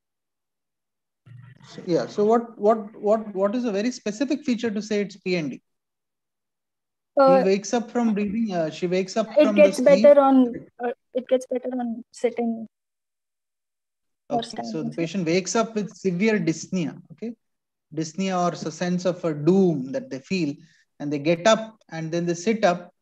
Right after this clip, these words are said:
Speaker 1: with their legs, uh, hanging down, or they go up to the window, standing there,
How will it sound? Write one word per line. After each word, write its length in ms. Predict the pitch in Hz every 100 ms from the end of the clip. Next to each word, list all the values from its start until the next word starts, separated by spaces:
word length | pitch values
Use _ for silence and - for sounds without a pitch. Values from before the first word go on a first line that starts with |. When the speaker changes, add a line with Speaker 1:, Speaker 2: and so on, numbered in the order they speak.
| -
Speaker 1:
with 120 | 147
their 140 | 156
legs, 460 | 147 160 156 - - _ _ _ -
uh, 220 | 139 139
hanging 520 | 151 165 165 170 160
down, 400 | 156 160 208 262 _ _ _ _ _ _ _ _ _
or 280 | 156 165 180
they 180 | 160 156
go 180 | 151 170
up 220 | 170 -
to 80 | 160
the 100 | 151
window, 300 | 165 175 151
standing 480 | - 165 165 170 147
there, 260 | 165 208